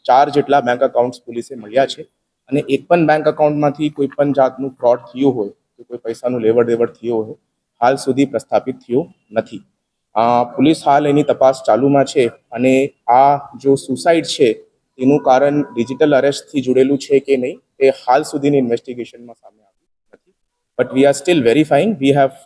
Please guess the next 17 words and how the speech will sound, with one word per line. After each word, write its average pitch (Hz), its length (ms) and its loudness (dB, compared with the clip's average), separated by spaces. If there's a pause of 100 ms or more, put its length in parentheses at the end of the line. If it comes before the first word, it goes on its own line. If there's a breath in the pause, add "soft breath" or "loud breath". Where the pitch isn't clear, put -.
(320)
found 143 220 2 (580)
four 160 180 4
bank 120 460 -2
accounts. 117 340 -2 (260)
ચારું 135 280 2
ચાર 139 200 2
બેંક 123 200 0
એકાઉન્ટ્સથી 127 480 0
हमने 120 200 -2
પાસબુક 117 400 -2
ભી 123 120 -2
અપડેટ 113 300 -2
કરવાઈ 110 320 -8
હે 113 100 -18
બેંક 98 220 -20 (100)
મેં 101 40 -20
જાકે. - 300 -20